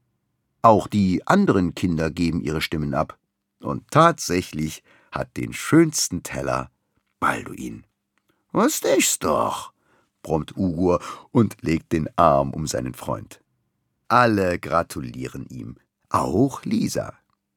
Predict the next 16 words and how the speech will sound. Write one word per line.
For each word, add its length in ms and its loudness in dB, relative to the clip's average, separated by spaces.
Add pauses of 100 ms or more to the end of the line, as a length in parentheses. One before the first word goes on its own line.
(760)
Endlich 720 0
bringt 320 -2 (100)
Tando 720 -2
auch 340 -6
noch 140 -10
die 140 -8
Pfannkuchen 800 -4
herein, 360 -4 (380)
dazu 320 -6
Schalen 640 -4 (120)
mit 240 -12
Kräuterrahm 800 2
und 280 -10
Currydip. 640 -8 (800)
"Das 340 6
Buffet 680 2